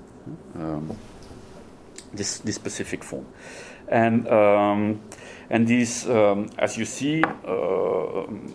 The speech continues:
these, these kata, these, these knots, uh, um, I think are of crucial importance to understand. Uh, they represent the flow of life,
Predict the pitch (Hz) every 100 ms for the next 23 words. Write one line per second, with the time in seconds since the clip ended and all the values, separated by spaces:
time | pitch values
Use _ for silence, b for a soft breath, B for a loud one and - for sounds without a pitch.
0 | - - - 110 101 - - 101 - -
1 | 113 165 120 104 92 92 - 104 127 -
2 | - - - 101 101 95 95 B B B
3 | B B - 107 92 95 110 - - -
4 | - - - - 156 - - - - -
5 | 156 156 - 113 - 131 156 - 123 113
6 | 104 - 120 110 110 107 - - 90 87
7 | 90 90 71 76 - 107 107 113 131 117
8 | 110 139 151 123 117 110 120 - 80 92
9 | 165 -